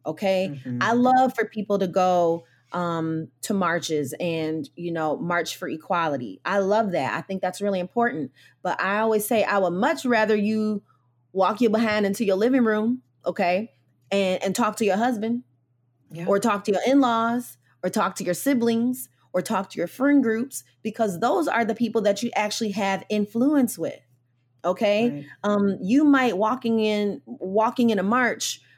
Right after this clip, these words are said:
Speaker 1: might feel good. Okay. Um, might look good, even on social media,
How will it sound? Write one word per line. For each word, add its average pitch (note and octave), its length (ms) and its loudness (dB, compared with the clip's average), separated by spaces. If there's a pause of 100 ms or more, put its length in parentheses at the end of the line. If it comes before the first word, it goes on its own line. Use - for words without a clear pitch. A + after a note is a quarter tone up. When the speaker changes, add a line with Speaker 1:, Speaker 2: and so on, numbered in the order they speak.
Speaker 1:
might F#3 220 -2
feel F4 340 2
good. G3+ 580 2 (320)
Okay. F#3 560 0
Um, F#3 300 -2
might G3+ 240 0
look B3+ 260 2
good, B3 400 4
even A#3 220 4
on A3 100 0
social A3 280 -4
media, A#3+ 480 2